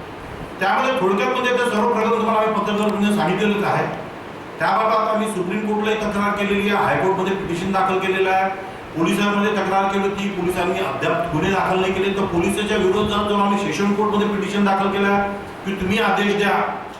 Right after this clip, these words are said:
की यांचे गुन्हे दाखल करा म्हणून. मनपा आयुक्त प्रवीण आस्तेकर पासून ते उपायुक्त बोरेकर, शहर अभियंता पासून तर सगळ्यावर, म्हणजे त्या प्र-, प्र-, प्रोजेक्ट इंजिनियर सरदार पासून जिओ सरदार पर्यंत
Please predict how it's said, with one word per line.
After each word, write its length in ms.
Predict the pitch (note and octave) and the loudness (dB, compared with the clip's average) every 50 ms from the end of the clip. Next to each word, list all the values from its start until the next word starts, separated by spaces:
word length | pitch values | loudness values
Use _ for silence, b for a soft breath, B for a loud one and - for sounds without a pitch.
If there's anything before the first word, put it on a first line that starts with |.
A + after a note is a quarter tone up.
| - - - - | -16 -16 -6 -2
की 60 | E3 | 0
यांचे 240 | E3+ D#3+ E3 E3 G3 | 0 2 2 2 2
गुन्हे 300 | G3+ F#3+ F3+ F3+ F#3+ F#3+ | 2 2 2 2 2 2
दाखल 200 | E3 - - F#3 | 2 2 2 0
करा 280 | - - F3+ F3+ F3+ F3+ | 0 0 0 0 0 2
म्हणून. 220 | F3+ F#3 F#3 E3+ | 2 2 2 2
मनपा 380 | D#3+ E3+ E3+ F#3+ F#3+ F#3+ - F3+ | 2 2 2 2 2 2 2 2
आयुक्त 540 | E3 E3+ D#3+ F3 F#3 - - - - - G#3 G#3+ G#3+ A3 - - - - - D#3+ | 2 2 2 2 0 -2 -2 -6 -6 -4 -2 -2 0 0 -2 -4 -6 -8 -4 -2
प्रवीण 280 | E3+ F3 G3 G3+ - | 0 2 2 2 2
आस्तेकर 500 | - - - - E3+ G3 G3 G3 G3+ G3+ | 2 2 0 0 0 0 0 0 0 0
पासून 400 | G3+ G3 F3+ - G#3 G3+ G3 G3+ | 0 0 0 0 0 0 0 2
ते 40 | G#3 | 2
उपायुक्त 520 | G3 F3+ F3 F#3+ F#3+ F#3+ F#3+ F#3 - A3 | 2 2 2 2 2 2 0 0 0 0
बोरेकर, 560 | F3+ E3+ E3+ F3 G3 G3 G3 G3+ G3 G3 G3 G3 E3+ | 0 0 2 2 2 2 2 2 2 0 0 0 0
शहर 220 | E3 D#3+ F3 F3 F3 | 0 0 0 0 0
अभियंता 480 | F3 F3+ F#3+ F#3+ F#3 F#3 F#3 F#3 F#3 | 0 2 0 0 0 0 0 0 0
पासून 220 | F3 E3+ F#3 F#3+ G3+ | 0 0 -2 -2 -2
तर 60 | A3 | 0
सगळ्यावर, 540 | G#3+ G#3+ F#3 F#3 E3+ C#3+ - - - - - - - - - - - - - - - - D3+ | 0 2 2 2 2 2 0 0 -2 -4 -6 -8 -10 -12 -12 -12 -12 -12 -14 -14 -12 -4 0
म्हणजे 240 | D#3+ E3 F#3 F#3 | 2 2 2 2
त्या 80 | F#3+ F#3 | 2 0
प्र-, 320 | E3+ E3 D#3+ D#3 D#3 D3+ | 0 0 0 0 0 0
प्र-, 220 | C#3+ D3 C#3+ C#3 C#3 | 0 0 0 -2 0
प्रोजेक्ट 400 | C#3 D3+ D#3+ E3+ G3 - - F#3 | 0 0 0 2 2 2 2 2
इंजिनियर 380 | F3+ F#3 F#3 F#3+ G3 G3 G3 G3+ G#3 G3+ G3 - - - - - | 2 2 2 2 2 2 2 2 0 -2 -4 -6 -8 -10 -8 -4
सरदार 320 | F#3 F#3+ G3 G#3+ G#3+ F3 - | -2 0 2 2 4 2 2
पासून 220 | - - - - - - - - - - - - - - - - | 2 0 0 -2 -4 -6 -8 -12 -12 -14 -16 -16 -16 -16 -12 -4
जिओ 180 | C#3+ F3+ F#3 F3 | 0 0 2 2
सरदार 260 | - E3+ E3 D#3+ D#3+ | 2 0 0 0 0
पर्यंत 240 | - C3 C3 A#2+ A#2 | 0 -2 -4 -4 -6